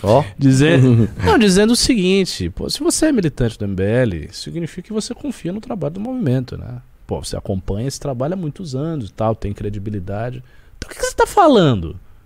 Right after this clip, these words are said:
Speaker 2: A gente roubou alguém, a gente matou alguém, a gente fez alguma coisa absurda. O que que o Arthur fez? E-, ele foi lá e desviou dez milhões numa pasta e botou. Ele mandou um áudio.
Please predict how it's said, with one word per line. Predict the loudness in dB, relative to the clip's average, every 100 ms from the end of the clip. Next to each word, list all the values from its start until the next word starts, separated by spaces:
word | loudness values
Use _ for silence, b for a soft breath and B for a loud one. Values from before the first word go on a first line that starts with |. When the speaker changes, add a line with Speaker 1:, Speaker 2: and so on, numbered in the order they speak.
| -20 -20 -12
Speaker 2:
A | 0
gente | 2 2
roubou | 4 6 6 8 8
alguém, | 8 6 2 0 0 2
a |
gente | 0
matou | 2 2 2 4 6 8
alguém, | 6 4 0 0
a |
gente | -2 -4
fez | -2 2 2
alguma | 0 0 -2
coisa | 0 0 2
absurda. | 0 -4 -6 -2 0
O |
que | 0
que | 0
o | 0
Arthur | 2 0
fez? | 0 0 2 0 -4
E-, |
ele | -6 -6 -6 -6
foi | -4 0
lá | 4 6
e | 4 B B
desviou | 0 2 2 4 6 6
dez | 6 4
milhões | 4 0 -2
numa | 0 -2
pasta | -2 0 2 0 -4 -4
e |
botou. | -4 -6 -10 -18 b b b -20 -6
Ele | 0
mandou | 2 4 6
um | 6
áudio. | 6 6 4 -2